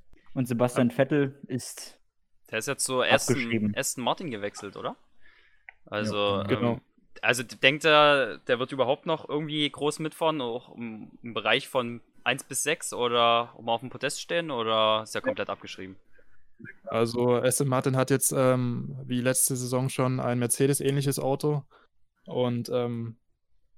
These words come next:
Speaker 2: die sind auf jeden Fall schon, äh, nicht abzuschreiben. Ich glaub, die haben auch ein bisschen, ein bisschen sich schlecht getan jetzt in den Testtagen, aber,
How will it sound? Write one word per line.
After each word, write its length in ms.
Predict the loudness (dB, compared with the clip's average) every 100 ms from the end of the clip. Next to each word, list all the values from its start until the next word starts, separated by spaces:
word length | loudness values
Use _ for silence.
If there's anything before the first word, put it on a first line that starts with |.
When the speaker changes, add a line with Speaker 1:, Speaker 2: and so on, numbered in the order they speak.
| -8 -2
Speaker 2:
die 120 | 0
sind 140 | 2
auf 120 | 2 4
jeden 140 | 2
Fall 240 | 4 2
schon, 500 | 2 2 2 2 -2
äh, 280 | -2 -2 -2
nicht 220 | -2 -2
abzuschreiben. 640 | -2 -2 -4 -2 0 2 0
Ich 80 | -4
glaub, 320 | 0 0 0
die 100 | -2
haben 140 | 0 0
auch 80 | -2
ein 80 |
bisschen, 400 | -2 -2 0 0
ein 60 | -2
bisschen 520 | -2 -2 0 0 -4
sich 180 | -4 -4
schlecht 260 | -2 -2 -2
getan 380 | 2 4 4 2
jetzt 180 | 0
in 80 | 0
den 80 | 0
Testtagen, 920 | 0 -2 -4 -2 -2 0 2 2 0 0
aber, 340 | 0 0